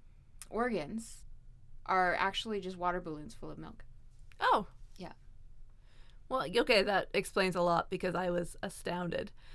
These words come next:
Speaker 2: Um, yeah, he cuts the shark open. He also finds, like, a license plate from somewhere upstream or whatever, and the scientist goes like, "Oh, this is what I figured." He just, like,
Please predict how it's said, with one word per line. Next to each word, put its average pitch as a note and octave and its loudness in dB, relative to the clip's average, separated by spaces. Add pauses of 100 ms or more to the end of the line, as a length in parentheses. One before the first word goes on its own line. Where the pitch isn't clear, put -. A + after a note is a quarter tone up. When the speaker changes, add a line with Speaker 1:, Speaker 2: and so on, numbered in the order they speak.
(380)
Speaker 2:
Um, F#3 8 (480)
yeah, G3+ 6
he B3 4
cuts A3+ 4
the A3 4
shark G#3 0
open. G3+ 2
He G3 2
also G3 2
finds, F#3+ 2
like, F#3+ 0
a F3 4
license F3 -2
plate E3+ 2 (380)
from D#3+ 4 (400)
somewhere E3+ 6
upstream E3 2
or D#3+ 2
whatever, D#3+ 2
and E3 -2
the F3 -2
scientist E3 -4
goes F3 2
like, E3 -2
"Oh, F#3+ 8
this F#3+ -2
is F3+ -6
what F#3 2
I F3+ 2
figured." A3+ 0
He F3+ 2
just, E3 -4
like, - -2